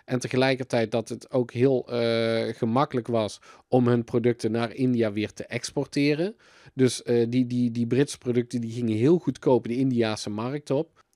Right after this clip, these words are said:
Maar tegelijkertijd werd er ook voor gezorgd dat de Indiase textielproducten, dus niet de katoen, maar de eindproducten,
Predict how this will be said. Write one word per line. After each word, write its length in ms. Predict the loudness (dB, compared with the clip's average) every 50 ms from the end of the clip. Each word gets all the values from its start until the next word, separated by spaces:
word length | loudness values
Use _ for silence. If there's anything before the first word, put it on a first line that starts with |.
| _ _ _ -2
Maar 160 | 0 0 0
tegelijkertijd 640 | 0 0 0 2 2 2 0 0 0 0 0 0 0
werd 220 | -2 -4 -4 -4
er 100 | -8 -2
ook 200 | 0 0 0 0
voor 220 | 0 -2 0 0
gezorgd 480 | -2 -2 0 2 2 2 2 0 _ -20 -20 -20 -10 -2
dat 180 | 0 0 0 0
de 60 | 0
Indiase 640 | 0 0 0 2 2 0 0 0 -4 -6 -8 -6
textielproducten, 880 | -4 -4 -4 -4 -2 0 0 0 0 0 -2 0 2 0 -2 -2 -4 -6
dus 160 | -6 -4 0
niet 180 | 0 0 0 0
de 60 | -2
katoen, 400 | -4 -2 0 2 2 2 2 2
maar 140 | 0 -2 -2
de 80 | -4
eindproducten, 920 | -4 -4 -2 -2 -2 -2 0 0 0 2 2 0 0 0 -2 -4 -4 -4